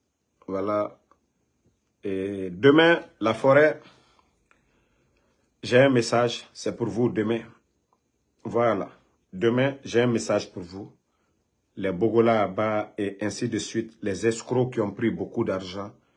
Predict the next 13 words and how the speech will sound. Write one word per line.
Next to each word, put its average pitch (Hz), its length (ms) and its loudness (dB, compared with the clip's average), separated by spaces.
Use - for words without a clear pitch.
qui - 120 -12
veulent 117 220 2
encore 104 320 0
manipuler 113 640 0
la 101 140 -2
forêt. 101 420 -8
Mais 104 340 -2
demain, 107 540 -2
je 101 120 -10
ferai 117 420 -2
une 131 180 2
vidéo 107 320 -2
spéciale 98 580 -10